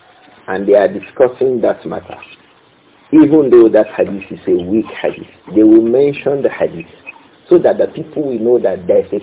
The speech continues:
popular hadith regarding this matter, but the hadith is weak.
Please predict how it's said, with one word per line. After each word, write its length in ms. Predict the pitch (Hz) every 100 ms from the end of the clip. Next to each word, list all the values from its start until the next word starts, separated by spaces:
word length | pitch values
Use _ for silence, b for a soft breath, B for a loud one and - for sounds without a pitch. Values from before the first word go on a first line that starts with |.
| -
popular 440 | 156 170 160 156
hadith 440 | - 107 - 127 123 -
regarding 640 | 101 98 104 113 113 113 101
this 120 | - -
matter, 280 | 87 85 - -
but 160 | 90
the 60 | 85
hadith 320 | - 90 90 90
is 80 | -
weak. 300 | - - -